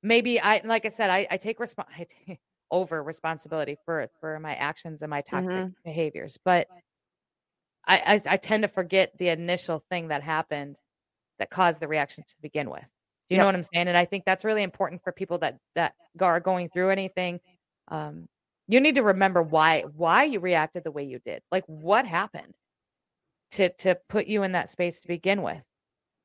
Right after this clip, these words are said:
Speaker 1: And then go back to the, yeah, maybe your reaction was crazy. Maybe your reaction was over the top. Maybe you shouldn't have reacted that way.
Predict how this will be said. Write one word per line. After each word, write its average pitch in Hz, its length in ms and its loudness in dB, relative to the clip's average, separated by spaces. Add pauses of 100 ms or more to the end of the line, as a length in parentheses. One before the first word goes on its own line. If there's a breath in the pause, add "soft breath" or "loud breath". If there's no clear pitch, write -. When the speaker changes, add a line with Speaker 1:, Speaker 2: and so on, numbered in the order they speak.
(240)
Speaker 1:
And 202 140 6
then 202 160 4
go 208 100 4
back 214 180 6
to 202 80 -10
the, 190 100 2
yeah, 233 140 8
maybe 240 260 4
your 277 140 2
reaction 214 500 2
was 185 220 0
crazy. 190 420 -4
Maybe 185 260 -4
your 208 120 0
reaction 196 400 0
was 180 120 -4
over 170 160 -2
the 151 80 -14
top. 175 280 -4
Maybe 180 260 -4
you 226 120 -6
shouldn't 220 280 -2
have 208 120 -4
reacted 180 360 0
that 143 160 -4
way. 143 240 -6